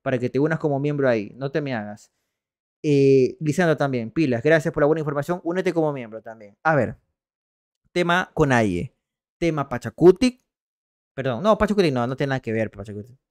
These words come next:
Conaye más que todo, Conaye, Fenocin, Gary Espinosa, eh,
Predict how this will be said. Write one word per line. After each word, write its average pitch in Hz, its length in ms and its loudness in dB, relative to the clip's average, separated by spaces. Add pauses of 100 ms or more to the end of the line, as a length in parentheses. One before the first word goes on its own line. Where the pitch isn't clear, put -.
Conaye 180 480 4
más 107 100 -8
que - 80 -14
todo, 104 160 -12
Conaye, 165 480 4
Fenocin, 151 920 0 (760)
Gary 147 240 2
Espinosa, 139 1000 -2 (720)
eh, 120 920 -2